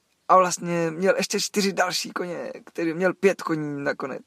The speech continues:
kteří se pri-, přirovnávají k něčemu, já vám to řeknu nakonec. Eh, kdo ví, s-, k-, jaký jsou těch pět koní, kterými jedeme, na, kterými řídíme, který bychom měli řídit.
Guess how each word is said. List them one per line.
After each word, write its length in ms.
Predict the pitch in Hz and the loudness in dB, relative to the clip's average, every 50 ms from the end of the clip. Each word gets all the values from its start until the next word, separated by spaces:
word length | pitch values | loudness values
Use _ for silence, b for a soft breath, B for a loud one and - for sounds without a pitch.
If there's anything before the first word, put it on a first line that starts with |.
| - - B B B B B B B B B B B B B B B B _ | -20 -20 B B B B B B B B B B B B B B B B _
kteří 320 | - - 156 135 143 131 | -8 -6 -4 -2 -2 0
se 100 | 139 131 | 0 0
pri-, 280 | - - 117 117 117 117 - | 0 0 -4 -2 -4 -4 -6
přirovnávají 1040 | - - 131 123 131 131 139 139 139 143 143 160 175 190 196 185 170 151 139 123 120 | -6 -2 0 0 0 0 0 0 0 2 0 0 0 0 -2 -2 -2 -2 -4 -6 -8
k 120 | - - | -8 -8
něčemu, 480 | 131 127 120 - 151 139 147 143 135 131 | -8 -6 -6 -6 -6 -6 -6 -4 -4 -4
já 140 | 127 127 | -2 -2
vám 200 | 131 143 143 139 | 0 -2 -2 -2
to 100 | - 151 | -4 -6
řeknu 260 | 139 - - - 143 139 | -6 -6 -4 -4 -6 -6
nakonec. 380 | 139 - - 139 127 123 - - - - - B B B B B B B B B B | -6 -6 -8 -10 -10 -10 -12 -14 -18 -20 -20 B B B B B B B B B B
Eh, 560 | - 143 135 135 131 131 131 135 123 - - - | -2 0 0 2 2 0 0 -2 -2 -4 -4 -8
kdo 220 | - - 156 185 190 | -6 -2 0 0 0
ví, 520 | 196 190 185 180 170 160 147 139 117 - _ - - | 0 -2 -2 -2 0 0 0 0 -2 -6 _ -14 -8
s-, 160 | - - - - | -6 -6 -6 -8
k-, 240 | - - - - 151 | -10 -14 -10 -4 0
jaký 300 | 156 156 147 - - 147 | 0 0 0 0 -6 -2
jsou 180 | - 156 151 | 0 0 0
těch 220 | - - 156 - - | 0 0 -2 -2 0
pět 260 | - 180 165 - - | 0 0 0 0 -2
koní, 300 | - 156 151 147 139 123 | -6 -6 -4 -4 -8 -8
kterými 440 | - - 143 139 143 143 139 143 143 | -6 -4 -4 -2 -2 -2 -2 -4 -4
jedeme, 460 | 139 135 135 139 139 139 135 127 - - | -4 -2 -2 -4 -4 -4 -4 -6 -6 -4
na, 240 | 139 135 131 120 | -4 -4 -4 -4
kterými 600 | 127 - - 135 131 139 135 135 139 139 139 139 135 | -6 -2 -2 -2 -2 -2 -2 -2 -2 0 0 0 -2
řídíme, 580 | 127 135 139 139 131 135 135 127 127 117 110 - | -2 -4 -4 -4 -4 -4 -6 -4 -6 -6 -6 -8
který 240 | - 127 127 135 135 | -6 -6 -4 0 0
bychom 260 | 151 151 - 165 160 | 0 2 2 2 2
měli 300 | 160 170 180 170 170 156 | 2 2 4 4 4 2
řídit. 340 | 143 139 131 113 110 101 | 0 -4 -6 -8 -8 -10